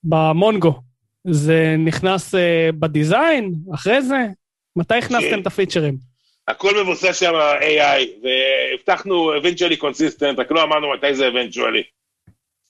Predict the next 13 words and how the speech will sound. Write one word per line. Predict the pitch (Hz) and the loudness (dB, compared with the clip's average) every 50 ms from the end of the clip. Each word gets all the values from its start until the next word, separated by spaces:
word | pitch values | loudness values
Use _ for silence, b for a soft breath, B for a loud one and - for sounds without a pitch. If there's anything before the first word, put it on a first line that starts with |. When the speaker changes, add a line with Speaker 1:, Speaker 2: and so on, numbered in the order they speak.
| _ _ _ _ _ _ _ _ _ | _ _ _ _ _ _ _ _ _
Speaker 2:
עכשיו, | - - 160 151 143 | -4 -2 0 0 2
בזמן | 147 139 143 185 220 220 208 | 0 -2 0 0 0 0 0
שאתה | - 226 190 180 - 226 208 196 190 185 180 - - | 0 0 0 0 2 2 4 4 4 2 2 -2 -8
כותב | - 147 - - 202 190 160 - _ | -14 -6 -2 0 0 0 -2 -4 _
קוד, | - 185 185 185 165 139 - _ | 0 2 2 2 0 -4 -8 _
כותב | - 147 151 196 180 | -6 -2 -2 -2 -2
כאילו | - 190 185 170 156 143 135 131 | 0 0 0 0 0 -2 -2 -4
דאטה | 147 180 175 190 | -4 -2 -2 -2
למונגו, | 165 151 147 165 175 190 196 185 208 226 226 220 - _ _ _ _ _ _ _ _ _ _ _ - | -2 -2 0 0 0 0 0 0 0 0 0 -2 -6 _ _ _ _ _ _ _ _ _ _ _ -4
אנחנו | 113 151 190 202 - 202 208 | 0 0 0 0 0 -2 -2
מג'נרטים | 208 190 165 - - 160 160 156 160 180 202 190 | -2 -2 0 0 -2 0 -2 -2 -2 -2 -2 -2
ספרות | - - - 160 165 170 170 151 | -4 -4 -2 0 0 0 0 -2
בפאי. | 139 147 127 - - 143 135 127 | -2 -6 -4 0 2 2 2 2